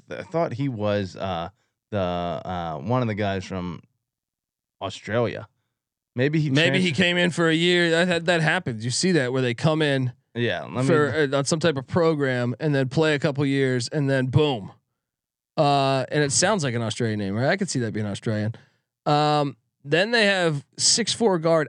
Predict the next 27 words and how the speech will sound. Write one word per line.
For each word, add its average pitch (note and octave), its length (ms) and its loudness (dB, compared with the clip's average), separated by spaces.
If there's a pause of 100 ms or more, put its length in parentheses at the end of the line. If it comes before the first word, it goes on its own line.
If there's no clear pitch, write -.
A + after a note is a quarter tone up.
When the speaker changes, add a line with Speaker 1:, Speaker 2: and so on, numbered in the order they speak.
Speaker 2:
Isaac F#3 500 0
McKinley C#3 960 0 (300)
or C#3+ 80 2
M-, B2 160 0 (120)
uh, C3 140 -8
McNeely, C#3 640 2
I'm G#2 80 -6
sorry. A#2 280 0
McNeely! A#3 760 2
Speaker 1:
<laughs> - 60 -20 (520)
Speaker 2:
Oh, A3+ 260 2
man. E3+ 640 0 (140)
What's G3+ 200 -4
his F3 140 2
name? D#3+ 240 2
O'Doyle F3 360 2
Rules F3 380 2
or C#3+ 60 2
whatever. B2+ 440 0
Uh, B2 40 2
what's F3 200 0
his G3+ 120 -2
name F3+ 200 4
in D3+ 100 0
Dumb D3+ 160 2
and C3+ 100 -2
Dumber? A#2+ 280 -4